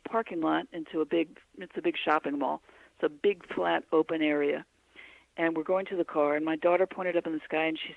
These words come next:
said, "What's that?" And she, I look up, and about five hundred, two thousand feet up in the air,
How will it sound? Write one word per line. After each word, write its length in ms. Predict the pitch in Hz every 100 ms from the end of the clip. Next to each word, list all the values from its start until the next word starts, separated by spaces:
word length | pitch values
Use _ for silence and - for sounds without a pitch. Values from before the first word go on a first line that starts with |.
| -
said, 140 | 156
"What's 180 | 151 151
that?" 240 | 165 240 - _ _ _ -
And 100 | 160
she, 160 | 165 156 _ -
I 80 | 156
look 200 | 180 -
up, 160 | 170 _ - - - - _ -
and 120 | 165
about 320 | 165 165 - -
five 160 | 180 185
hundred, 240 | 190 175
two 160 | - 170
thousand 420 | 180 170 170 170
feet 180 | 175 165
up 120 | 160
in 60 | 156
the 160 | 185
air, 380 | 214 180 180